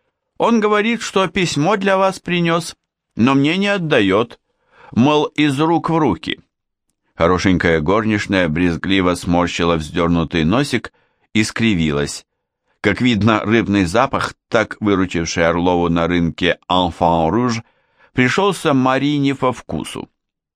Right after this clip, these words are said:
Как бы девчонка не оскорбила посланца своим пренебрежением. Сейчас рисковать нельзя.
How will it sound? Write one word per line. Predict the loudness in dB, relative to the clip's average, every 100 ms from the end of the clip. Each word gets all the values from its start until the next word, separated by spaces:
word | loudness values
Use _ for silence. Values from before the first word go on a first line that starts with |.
| _ _
Как | -2 0 2
бы | 0
девчонка | 0 -2 0 0 0 0
не | 2
оскорбила | 0 -2 -2 0 -2 -2
посланца | 0 -2 0 0 0 -2
своим | -4 0 0 0
пренебрежением. | 0 0 2 2 0 -2 -2 -6 -6 -10 -12 _ _ _ _ _
Сейчас | -6 -4 2 0 2
рисковать | -2 -2 0 0 0 0
нельзя. | 0 0 -2 -8 -10